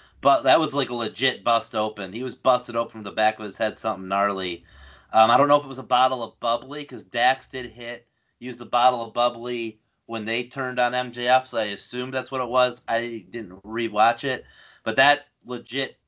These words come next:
I mean, the way he was bleeding, and, uh, you know, on the social media, he posted a scar, and that, that wasn't no blade job. I think he, he was bleeding like a stuck pig. There was blood everywhere. But it, this is a segment where it added to it,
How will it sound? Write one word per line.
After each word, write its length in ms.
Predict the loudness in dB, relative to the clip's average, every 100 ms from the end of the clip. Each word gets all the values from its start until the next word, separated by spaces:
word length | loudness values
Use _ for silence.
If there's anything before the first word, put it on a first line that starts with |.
| -14
I 60 |
mean, 120 | -10
the 80 | -8
way 240 | -6 -4 -4
he 120 | -4
was 160 | -8
bleeding, 680 | -10 -8 -6 -6 -8 -12 -14 _ _ _ -8
and, 380 | -2 -2 -2 0
uh, 360 | 2 2 0 -4 -8
you 100 | 0
know, 100 | 2
on 160 | 2
the 80 | -2
social 340 | -6 -4 -4 -6
media, 320 | -4 -2 -2
he 240 | -2 -6 -12 -14 -4
posted 380 | -2 -2 -8
a 60 | -10
scar, 480 | -8 2 6 6 4
and 80 | 0
that, 280 | -4 -6 0
that 180 | 0 2
wasn't 280 | -2 -2
no 140 | -6 -6
blade 320 | -4 -4 -4
job. 380 | 0 2 2 -2 -20 -10 2
I 140 | 4
think 160 | 4 -2
he, 220 | -6 -8
he 200 | -6 -4
was 120 | -4
bleeding 260 | -4 -4 -2
like 160 | -6
a 60 | -6
stuck 340 | 0 0 0
pig. 240 | -4 -4 -4
There 140 | -6
was 100 | -6
blood 380 | -4 0 0 0
everywhere. 500 | -2 -2 -2 -6 -4
But 140 | -2
it, 140 | -2 -4 _ _
this 240 | 2 2 2
is 0 |
a 100 | 0
segment 360 | 2 0 0
where 120 | 0 0
it 80 |
added 400 | 4 4 4 0 -4
to 180 | -2
it, 180 | -2 -4